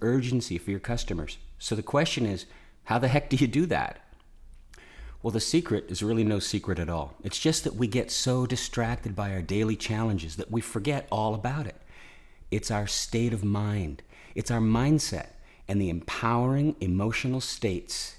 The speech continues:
it can produce. People who feel good produce good results. People who feel lousy produce lousy results. All of the things being equal, people who feel great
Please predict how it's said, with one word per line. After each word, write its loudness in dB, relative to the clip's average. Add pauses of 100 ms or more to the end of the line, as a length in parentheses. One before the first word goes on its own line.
it -6
can 0
produce. -2 (960)
People 2
who 4
feel 2
good -4
produce 0
good -4
results. -4 (500)
People -2
who 2
feel -2
lousy 0 (300)
produce 2
lousy 0
results. -6 (760)
All 6
of 4
the 2
things 2
being 4
equal, 0 (280)
people -4
who 0
feel 2
great 0